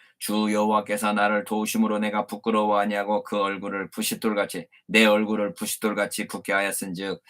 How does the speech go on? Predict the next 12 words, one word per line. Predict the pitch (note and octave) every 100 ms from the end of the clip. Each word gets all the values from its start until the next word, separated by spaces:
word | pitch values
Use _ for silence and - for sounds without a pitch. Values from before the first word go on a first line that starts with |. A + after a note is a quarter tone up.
| - -
내가 | - G2 G2
수치를 | A2+ G#2+ G2 F#2
당치 | F#2 F2+ - F2
아니할 | F2+ F#2 F2+
줄 | E2 F2 -
아노라. | E2+ D#2 - - - _ _ _ _ _ _
나를 | F#2 F#2 F#2
의롭다 | F#2+ F#2+ - F#2
하시는 | F#2 G2
이가 | F#2 F#2
가까이 | - F2 F#2+ F#2
계시니 | F#2 F2+ G2+ G2 G2